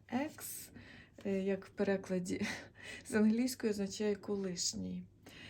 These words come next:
Колишній. Тут йдеться мова про повернення, е,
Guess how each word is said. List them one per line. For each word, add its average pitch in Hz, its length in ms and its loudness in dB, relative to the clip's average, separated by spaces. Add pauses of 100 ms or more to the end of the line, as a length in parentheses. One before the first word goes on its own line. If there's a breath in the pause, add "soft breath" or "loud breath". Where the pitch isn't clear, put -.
(240 loud breath)
Колишній. 196 1040 0
Тут 277 320 -6
йдеться 226 480 -2
мова 220 260 2 (220)
про 208 240 4
повернення, 214 920 4 (680 loud breath)
е, 190 500 2